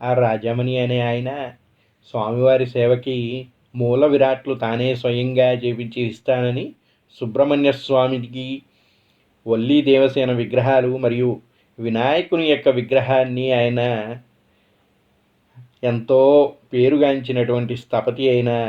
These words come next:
గణపతి స్థపతికి అప్పజెప్పారంట. అది ఈ సమయంలో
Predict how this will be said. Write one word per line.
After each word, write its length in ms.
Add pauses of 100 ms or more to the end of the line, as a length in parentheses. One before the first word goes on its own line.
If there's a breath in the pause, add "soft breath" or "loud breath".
(720)
గణపతి 460
స్థపతికి 640
అప్పజెప్పారంట. 880 (1300)
అది 200
ఈ 120
సమయంలో 720